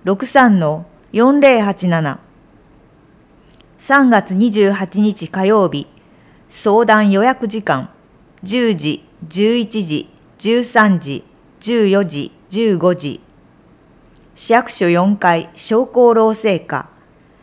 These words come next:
二次元コードがあります。十時から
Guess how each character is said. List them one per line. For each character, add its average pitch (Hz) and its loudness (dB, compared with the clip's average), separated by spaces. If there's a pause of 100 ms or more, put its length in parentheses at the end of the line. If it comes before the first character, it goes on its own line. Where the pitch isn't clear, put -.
(160)
二 202 0
次 262 -2
元 262 2
コ 247 4
ー 220 2
ド 185 2
が 160 -2
あ 143 -2
り 147 -8
ま 147 -6
す。 - -20 (800)
十 240 -4
時 196 -4
か 190 0
ら 151 0